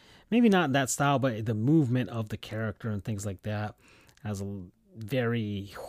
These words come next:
kind of horror-ish goth aesthetic to it.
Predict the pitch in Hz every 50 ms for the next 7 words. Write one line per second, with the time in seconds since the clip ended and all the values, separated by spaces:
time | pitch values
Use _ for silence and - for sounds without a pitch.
0 | - - - - - - - - _ _ _ _ _ _ _ - - - 113 104
1 | 98 95 92 - _ _ _ - - - - - _ 131 117 113 113 113 110 117
2 | 113 110 104 - - - - 95 92 92 104 - - - - _ _ _ _ _
3 | _ - 123 120 120 - - 131 123 127 135 131 117 - - - _ _ _ _
4 | _ _ _ _ _ _ _ _ _ _ _ _ _ - - - 160 156 160 160
5 | 156 - - - -